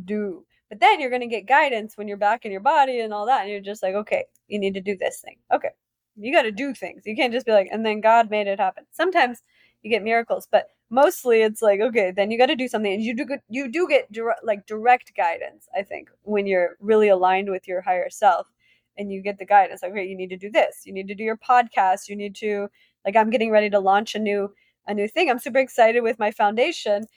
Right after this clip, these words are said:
It's actually with these bracelets. Uh, we have different bracelets, but basically it's a, it's a meditation ritual that helps people, reminds people to stop and breathe. And it's a very specific breath meditation with these bracelets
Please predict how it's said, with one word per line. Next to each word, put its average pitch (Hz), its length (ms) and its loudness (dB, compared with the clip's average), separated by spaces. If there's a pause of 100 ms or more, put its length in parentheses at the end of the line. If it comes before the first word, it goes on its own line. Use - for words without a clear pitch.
(120)
It's - 80 0
actually 269 300 4
with 269 120 0
these 233 180 -8
bracelets. 220 720 -2
Uh, 196 180 6
we 208 80 2
have 226 100 2
different 233 280 -4
bracelets, 208 420 -4
but 202 140 2
basically 220 640 2 (360)
it's - 80 -10
a, 190 160 6
it's 220 200 0
a 208 140 6
meditation 233 760 2
ritual 214 580 -2
that 202 140 0
helps 220 300 0
people, 214 420 -2
reminds 220 600 0
people 208 480 0 (280)
to 240 500 0 (240)
stop 208 540 2 (300)
and 233 480 2 (220)
breathe. 226 560 -2 (120)
And 220 140 6
it's 220 160 2
a 226 60 0
very 226 180 4
specific 226 680 -6
breath 208 360 4
meditation 208 580 -4
with 208 120 -6
these 196 200 -8
bracelets 202 640 2